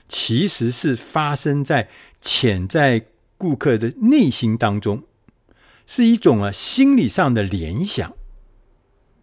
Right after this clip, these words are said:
最成功的品牌都会让人联想到一些很基本的特性，譬如像安全、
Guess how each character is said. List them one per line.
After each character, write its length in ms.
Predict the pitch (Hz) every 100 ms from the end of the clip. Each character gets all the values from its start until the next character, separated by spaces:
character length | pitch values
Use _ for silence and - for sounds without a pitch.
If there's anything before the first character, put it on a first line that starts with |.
| _ _ _ _
最 160 | - 247
成 200 | 165 170
功 160 | 185 190
的 120 | 180
品 180 | 143 120
牌 220 | 127 131 - _
都 120 | 180
会 200 | 180 190
让 360 | 147 175 180 135
人 220 | 117 117
联 220 | 113 139
想 200 | 185 120
到 200 | 101 135
一 80 | 123
些 260 | 127 135 131 -
很 240 | - 110 92 _
基 360 | - 233 269
本 280 | 262 120 82
的 120 | 90
特 200 | 98 139
性， 280 | 101 - 101 - _ _ _ _ _
譬 100 | 143
如 80 | 113
像 260 | 127 110 - _ _ _ _ _ _
安 180 | 113 113
全、 240 | 90 85